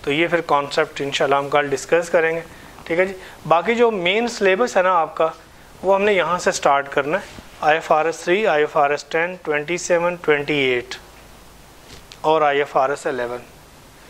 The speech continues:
ठीक है जी। फिर हमने move करना है इस वाले area में पहले, यानी ए करेंगे, सी करेंगे और फिर B करेंगे, ठीक है जी।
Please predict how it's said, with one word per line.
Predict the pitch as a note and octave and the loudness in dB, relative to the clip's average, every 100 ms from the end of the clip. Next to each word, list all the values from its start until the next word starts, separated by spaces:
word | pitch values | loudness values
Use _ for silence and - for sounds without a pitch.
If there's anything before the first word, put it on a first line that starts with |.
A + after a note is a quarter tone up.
| - - | -16 -4
ठीक | F3 | 0
है | G#3+ | 0
जी। | G#3 - - - - - - - - - - - - - - | 0 -18 -20 -20 -20 -20 -20 -20 -20 -20 -20 -20 -20 -20 -4
फिर | - A#3+ | 2 2
हमने | G#3+ G#3 | 2 0
move | G3 F3 F3 | 2 2 2
करना | F3 D3+ D#3+ E3+ | 0 0 2 2
है | E3 E3+ F#3 - - - - | 2 0 -6 -18 -20 -20 -2
इस | G3+ - | -2 0
वाले | E3+ C#3+ C#3+ C3+ | 0 2 2 2
area | B2+ C3 B2+ | 0 0 0
में | C3+ | -2
पहले, | C3 B2 A#2+ B2 - - - - - - - - - - - - - - - | 0 0 0 -8 -12 -20 -20 -20 -20 -20 -20 -20 -20 -20 -20 -20 -20 -20 -4
यानी | D3 D#3 D#3 D#3 - - - - - - | 0 2 0 -6 -18 -20 -20 -20 -20 0
ए | F3 G#3+ | 0 2
करेंगे, | A3+ A3 A#3 B3 A#3 - - - - - - - - | 2 2 -2 -4 -8 -18 -20 -20 -20 -20 -20 -16 -4
सी | F#3+ A3 | -2 2
करेंगे | A3+ G#3+ A3 A#3 - - - - | 2 2 0 -4 -6 -20 -20 -2
और | F#3 F3 | 0 0
फिर | - A3 | 2 0
B | E3 C#3 | 2 -2
करेंगे, | A#2+ A#2+ A2+ A2+ - - - - - - - - - - - - - - - - - - - - - - - | -2 -8 -10 -12 -14 -16 -20 -20 -20 -20 -20 -20 -20 -20 -20 -20 -20 -20 -20 -20 -20 -20 -20 -20 -20 -20 -16
ठीक | - E3 | -2 0
है | |
जी। | G3+ | 0